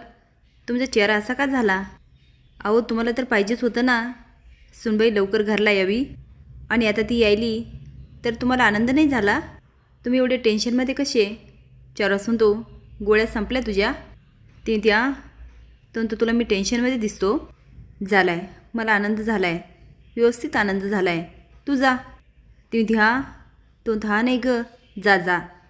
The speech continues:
तू जा." चारुआस म्हणतो, "बापरे, क्षणभर वाटलं होतं खरंच आईने अक्षराला कन्व्हिन्स केलं की काय. आमचं जसं ठरलं ना, तशीच अक्षरा वागेल. ती भुवनेश्वरी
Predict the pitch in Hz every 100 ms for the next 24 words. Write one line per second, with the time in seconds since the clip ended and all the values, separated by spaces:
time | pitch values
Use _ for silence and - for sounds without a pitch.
0 | - 240 208 165 - - _ _ _ _
1 | _ _ - 196 196 208 214 196 175 208
2 | 196 208 - - _ _ _ - 202 196
3 | 208 202 175 208 208 208 214 214 - -
4 | _ _ _ _ _ - 247 247 233 208
5 | 220 220 208 226 214 214 208 226 - -
6 | - 220 233 277 - 208 196 196 196 180
7 | 190 - _ - _ _ _ 202 214 226
8 | 220 240 214 214 226 208 220 226 - -
9 | - 214 269 233 208 - 196 180 170 180
10 | 175 - - _ _ _ _ - 190 190
11 | 196 220 220 208